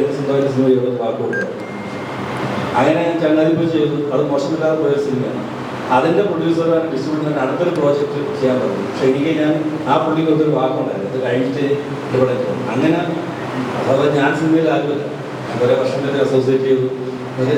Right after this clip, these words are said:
എന്നല്ല, ഞാനിതിനകത്ത് അഭിപ്രായത്തിന് കടവൊന്നുമില്ല ഒരു ഡയറക്ടർ എന്ന് പറയുന്നത്. എനിക്കാണ് സിനിമ വേണ്ടത്, സിനിമയ്ക്ക് തന്നെ വേണം നിർബന്ധമൊന്നുമില്ല, എനിക്ക് സിനിമ വേണം. പക്ഷേ ഞാൻ കൊടുത്ത വാക്കിൻ്റെ പേരിൽ ഞാൻ എന്ത് ചെയ്യുന്നു വെച്ചാൽ എനിക്ക് വന്ന ആ പ്രോജക്റ്റ് മാറ്റിയിട്ട് ആ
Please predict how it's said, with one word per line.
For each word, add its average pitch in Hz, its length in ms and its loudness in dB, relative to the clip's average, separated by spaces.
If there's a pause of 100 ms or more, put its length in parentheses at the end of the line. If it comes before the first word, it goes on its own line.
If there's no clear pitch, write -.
എന്നല്ല, 135 220 2 (200)
ഞാനിതിനകത്ത് 139 560 0 (480)
അഭിപ്രായത്തിന് 156 480 2 (100)
കടവൊന്നുമില്ല 139 540 0 (480)
ഒരു - 180 2
ഡയറക്ടർ 123 340 2
എന്ന് 123 140 -2
പറയുന്നത്. - 320 -4 (760)
എനിക്കാണ് 185 400 4
സിനിമ 165 200 0
വേണ്ടത്, 113 240 -2
സിനിമയ്ക്ക് 175 300 0
തന്നെ 196 160 2
വേണം 180 200 -2
നിർബന്ധമൊന്നുമില്ല, 160 540 0 (280)
എനിക്ക് 131 260 -2
സിനിമ 151 180 0
വേണം. 143 160 0
പക്ഷേ - 180 0 (400)
ഞാൻ 165 160 2
കൊടുത്ത 190 260 2
വാക്കിൻ്റെ 165 380 2
പേരിൽ 180 340 2
ഞാൻ 165 140 2
എന്ത് 165 100 2
ചെയ്യുന്നു 151 260 0
വെച്ചാൽ 151 340 2
എനിക്ക് 151 240 0
വന്ന 151 180 0
ആ - 80 -2
പ്രോജക്റ്റ് 131 420 0
മാറ്റിയിട്ട് 127 380 0
ആ - 20 0